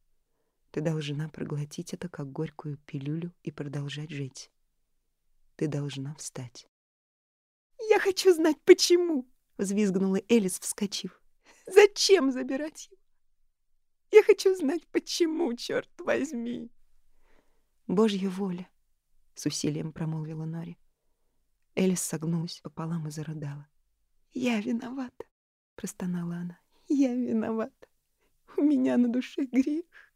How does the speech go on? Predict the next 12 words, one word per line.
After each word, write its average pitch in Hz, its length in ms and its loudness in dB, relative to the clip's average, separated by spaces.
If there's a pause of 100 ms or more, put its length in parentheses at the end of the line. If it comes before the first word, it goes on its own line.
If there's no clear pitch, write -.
(280)
ужасный 403 720 -4
грех. 381 220 -10 (920)
Мне 466 220 10
было 320 260 8
шестнадцать. 302 960 0 (520)
В - 120 -16 (120)
Париже 285 580 2
я... 269 240 2 (760)
я 466 220 2 (140)
так 381 220 2
боялась. 359 680 -4 (560)
Я 539 100 2